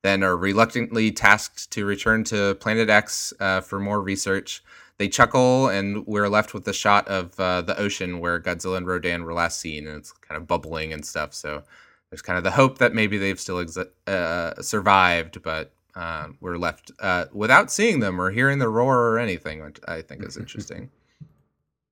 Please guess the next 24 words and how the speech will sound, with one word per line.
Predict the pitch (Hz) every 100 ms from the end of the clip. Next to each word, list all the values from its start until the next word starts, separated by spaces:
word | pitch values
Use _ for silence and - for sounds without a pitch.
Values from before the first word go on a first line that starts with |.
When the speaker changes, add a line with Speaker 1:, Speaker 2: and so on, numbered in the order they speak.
| _ _ _ _ -
Speaker 1:
Um, | 98 90 87 87 - _ _ _ _
so | - 135 131 127 127 127 -
a | -
few, | 139 202 196 -
uh, | 147 143 143 139 139 135
kind | - 135
of | 131 127 - _ _ -
little | 139 131 123 123 120 120
fun | 113 151
facts | 135 117 113
before | 120 - 117
we | 110
get | 110
into | 104 -
the, |
like, | 98 95 98 -
kind | 101
of | 95 90
what | 107 104
we | 98
thought | 107 101
about | 90 85
the | 82
movies. | 82 82 87 87 -